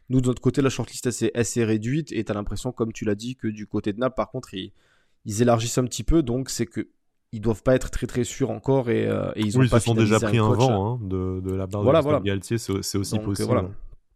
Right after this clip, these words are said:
Speaker 1: Donc, euh, voilà, tout simplement. Et donc, ils explorent d'autres pistes. Voilà. Nous, j'ose espérer, comme, comme moi je l'avais dit déjà il y a plusieurs fois, que, euh, qu'à, qu'à deux jours de la fin du championnat, et sachant que, que,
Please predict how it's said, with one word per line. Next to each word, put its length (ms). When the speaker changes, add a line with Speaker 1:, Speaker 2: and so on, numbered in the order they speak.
Speaker 1:
Donc, 300
euh, 40
voilà, 180
tout 100
simplement. 500
Et 260
donc, 280
ils 120
explorent 300
d'autres 240
pistes. 380
Voilà. 180
Nous, 200
j'ose 300
espérer, 440
comme, 280
comme 160
moi 160
je 100
l'avais 160
dit 120
déjà 220
il 60
y 40
a 60
plusieurs 320
fois, 240
que, 140
euh, 1040
qu'à, 220
qu'à 160
deux 160
jours 180
de 60
la 100
fin 160
du 60
championnat, 640
et 20
sachant 320
que, 220
que, 420